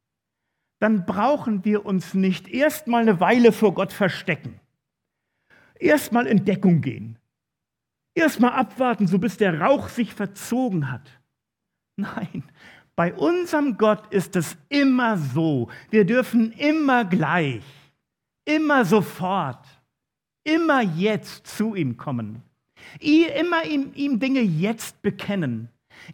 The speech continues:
Ihm immer jetzt die Schuld zu geben, immer jetzt sofort um Vergebung bitten. Gott möchte immer direkt jetzt gleich wieder die Gemeinschaft zwischen uns und ihm heilen. Darauf dürfen wir vertrauen und in dieser Sicherheit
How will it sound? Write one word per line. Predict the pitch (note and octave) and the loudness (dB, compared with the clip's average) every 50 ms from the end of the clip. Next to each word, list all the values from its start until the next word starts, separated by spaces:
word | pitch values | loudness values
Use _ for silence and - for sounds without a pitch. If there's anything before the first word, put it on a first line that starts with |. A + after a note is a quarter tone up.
| _ | _
Ihm | - - C4+ C#4+ - | -4 0 0 0 0
immer | - E4 E4+ E4+ D#4+ D#4 | 0 -4 0 0 2 2
jetzt | C#4 G#3 F3 D#3+ D3+ F3 B3 C#4 C4+ - - - - | 2 0 -2 -2 0 0 0 0 0 -4 -10 -8 -6
die | A3 F#3+ | -6 -6
Schuld | - - G3+ G#3+ A3+ A3 A3 | -4 0 0 0 0 0 -4
zu | - - G#3 F3 | -6 -6 -6 -4
geben, | D#3 E3+ D#3+ D#3 D3+ D#3 | 0 0 0 0 0 -4
immer | - D#4 E4 D#4 C#4 | -6 -4 -4 -2 -2
jetzt | A3 E3+ F3+ A#3 B3 A#3+ - - | -2 -2 -2 -2 -4 -4 -8 -8
sofort | - A3+ F#3 - - - G3 G3 G#3+ G#3 - | -6 -6 -6 -6 -6 -6 -4 -4 -4 -4 -2
um | A3 G3 E3+ | -2 -2 -2
Vergebung | - G3+ F#3 D3 D3 D#3+ E3+ D#3 E3 D#3+ D3 C#3 | 0 -2 -4 -4 -2 -2 -2 -2 -4 -6 -6 -6
bitten. | F3 D#3 - D#3+ C#3 - - - - - - _ _ _ | -8 -8 -6 -6 -8 -8 -10 -18 -20 -20 -20 _ _ _
Gott | - C4 D4+ C#4+ - - - _ _ - | 0 2 2 0 0 -10 -20 _ _ -4
möchte | F#3+ G#3+ C4 C4 - - - G3 | -2 -2 -2 -2 -4 -4 -4 -4
immer | F#3+ - - D4+ E4 E4+ E4 D#4 D4 | -4 -4 -4 -4 -2 0 0 -2 -4
direkt | - - - C4 B3+ G3+ D#3 G3 A3 A#3 - - - _ - | -4 -2 0 0 0 0 0 0 0 -2 -2 -4 -14 _ -12
jetzt | C#3+ C3 D3+ F#3 G3+ - - - - - | -8 -4 -2 -2 -2 -4 -6 -14 -16 -8
gleich | - F3+ G#3 A3 G3 - - E3+ | -4 -2 -2 -2 -4 -6 -8 -6
wieder | G#3+ A#3+ A3 G#3+ | -6 -4 -4 -4
die | F3 F3+ F3 | -4 -4 -4
Gemeinschaft | E3 F#3 E3+ E3+ F#3+ A3 C4 C4 - - A#3 G#3 - - | -4 -4 -4 -2 -2 -2 -4 -4 -8 -8 -10 -10 -10 -12
zwischen | - G3 F#3+ F3 - F3 - | -10 -10 -10 -8 -8 -10 -6
uns | A3 A3 A3+ A3 - - - - - _ | -4 -4 -4 -4 -6 -14 -20 -20 -18 _
und | - A#3+ A3+ A#3 | 0 0 0 0
ihm | - A#3+ A3 G3+ F#3+ E3+ - | 0 -2 0 -2 -2 -6 -6
heilen. | - G#3+ B3 C4+ C4+ A#3+ G#3+ E3 D3 C#3 - - - - | -6 -4 -4 -2 -2 -2 -2 -4 -4 -6 -8 -12 -6 -2
Darauf | G3+ F#3+ G#3+ G3+ - | 0 0 0 -2 -4
dürfen | - A#3+ B3+ A3+ A3+ A3+ | -2 -4 -2 -2 -2 -4
wir | G#3+ A3+ G#3+ | -4 -4 -6
vertrauen | - G3+ F#3+ G3 - - A3 B3+ B3+ A#3 G3+ | -6 -8 -10 -10 -10 -6 -4 -4 -2 -2 -2
und | G3 F3+ | -4 -4
in | F#3+ F#3 F3 E3+ | -2 -4 -4 -4
dieser | B3+ C4+ D4+ D4+ D#4 D#4 C#4+ C4 G#3 | -4 -4 -4 -2 -2 -2 -4 -4 -4
Sicherheit | E3 E3 G3 B3+ A#3+ - A#3 G#3+ G#3 G#3 G#3 G3+ G3+ | -6 -6 -8 -8 -6 -6 -6 -6 -4 -4 -6 -6 -8